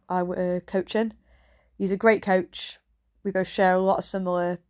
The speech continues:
thoughts and values when it comes to health and fitness as well. And, uh, so today, I'm gonna go over what we mean by being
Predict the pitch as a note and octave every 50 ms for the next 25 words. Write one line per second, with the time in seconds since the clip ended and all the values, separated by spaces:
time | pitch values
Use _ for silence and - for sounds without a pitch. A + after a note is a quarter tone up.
0 | _ _ _ _ _ _ _ _ _ _ _ _ - - F#3+ F#3 F3+ F#3 F#3+ -
1 | - - - F3+ F3 D#3+ F3+ E3+ F3 F3 F3+ F3 F3 F3 E3+ - F3 F3 - -
2 | F#3 E3+ E3+ E3+ - - F3 F3 F3 - F#3+ - - F#3+ F#3 - F#3+ E3+ - F3
3 | E3+ - - F3 E3+ F3 F3+ F3 _ _ _ _ _ _ _ _ _ _ _ _
4 | _ _ _ _ _ _ _ _ - G3+ G3+ G3 G3 G3 G3 F#3 G3+ G3 F#3+ F#3+
5 | F#3+ F#3+ F#3 F#3 _ _ _ - - G#3 G3 - F#3 - - A#3+ B3+ G#3 D#3+ -
6 | G3 A#3 G#3+ - _ _ _ _ _ _ _ _ _ _ _ _ _ _ _ _
7 | _ _ _ - G3 F#3 F#3+ F#3 F#3+ F#3 G3 F#3+ F#3+ F#3+ G3+ G#3 G3+ G3 - -
8 | - - F#3+ F#3+ - _ _ _ _ _ _ _ _ _ _ _ _ - - F#3
9 | G3 F#3+ - F#3+ G3 F#3 F3+ F#3+ F#3+ F#3+ F3+ E3+ F3+ E3+ E3+ E3+ E3+ - E3+ F3
10 | F3 F3 E3+ E3+ E3+